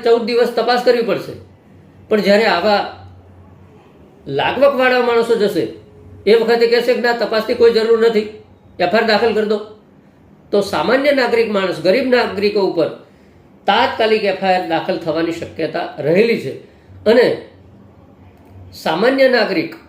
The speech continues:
અને ગરીબ માણસો પોતે જ્યારે એફ આઈ આર દાખલ કરવા જશે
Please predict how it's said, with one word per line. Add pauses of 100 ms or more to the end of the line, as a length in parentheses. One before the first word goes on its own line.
(140)
અને
ગરીબ
માણસો (720)
પોતે
જ્યારે
એફ
આઈ
આર
દાખલ
કરવા
જશે